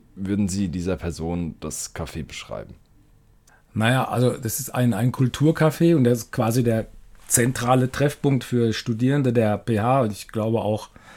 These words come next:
Speaker 2: manchmal anderer Hochschulen. Ähm,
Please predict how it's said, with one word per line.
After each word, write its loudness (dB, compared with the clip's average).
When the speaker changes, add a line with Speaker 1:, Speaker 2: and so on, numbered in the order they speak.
Speaker 2:
manchmal 0
anderer 6
Hochschulen. 4
Ähm, 2